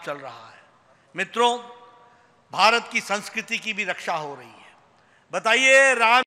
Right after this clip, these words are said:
जन्मभूमि का शिलान्यास हो गया कि नहीं हो गया? हो गया कि नहीं हो गया? काशी विश्वनाथ का उद्धार हो गया कि नहीं हो गया? केदारनाथ का फिर से restoration हो गया कि नहीं हो गया?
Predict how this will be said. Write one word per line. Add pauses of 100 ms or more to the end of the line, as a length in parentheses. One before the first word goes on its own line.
(140)
जन्मभूमि
का
शिलान्यास
हो
गया
कि
नहीं
हो
गया? (1300)
हो
गया
कि
नहीं
हो
गया? (1080)
काशी
विश्वनाथ
का
उद्धार
हो
गया
कि
नहीं
हो
गया? (1160)
केदारनाथ (100)
का
फिर
से
restoration
हो
गया
कि
नहीं
हो
गया?